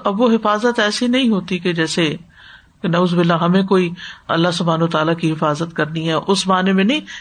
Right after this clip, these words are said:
جیسے ہم دنیا میں اپنی چیزوں کی حفاظت کرتے ہیں۔ اس کا مطلب یہ ہے کہ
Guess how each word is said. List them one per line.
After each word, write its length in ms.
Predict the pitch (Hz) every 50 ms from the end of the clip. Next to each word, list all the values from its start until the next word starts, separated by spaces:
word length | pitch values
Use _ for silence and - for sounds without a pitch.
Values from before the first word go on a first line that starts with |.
| - -
جیسے 200 | - 196 196 214
ہم 100 | 208 196
دنیا 280 | 185 196 180 190 196 196
میں 120 | 190 190
اپنی 180 | 185 185 185 185
چیزوں 280 | 175 180 170 165 170 170
کی 160 | 170 175 165
حفاظت 380 | 165 156 143 143 143 143 -
کرتے 280 | - 143 139 - - 147
ہیں۔ 80 | 165 - - - - - - - - -
اس 140 | - 185 -
کا 80 | - 202
مطلب 360 | 190 196 190 208 240 233 226
یہ 140 | 196 214 202
ہے 240 | 190 196 208 214 208
کہ 360 | 202 - 208 196 185 190